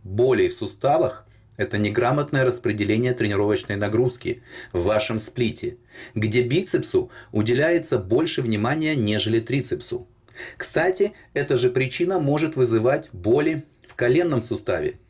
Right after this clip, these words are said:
когда квадрицепсу уделяется чрезмерное внимание, нежели бицепсу бедра. Бицепс состоит из двух головок,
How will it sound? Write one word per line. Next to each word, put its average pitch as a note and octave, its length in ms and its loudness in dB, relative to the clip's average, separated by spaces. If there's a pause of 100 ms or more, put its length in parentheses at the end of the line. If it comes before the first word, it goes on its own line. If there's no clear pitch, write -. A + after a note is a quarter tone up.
(180)
когда A2+ 580 0
квадрицепсу B2 720 0
уделяется A2+ 800 0
чрезмерное B2+ 720 0
внимание, D3 640 0 (200)
нежели A#2+ 540 2 (100)
бицепсу G2 540 -4
бедра. F#2 400 0 (1400)
Бицепс - 720 -2 (220)
состоит F#3 500 2
из C#3 140 2
двух D3+ 240 2
головок, C#3+ 560 2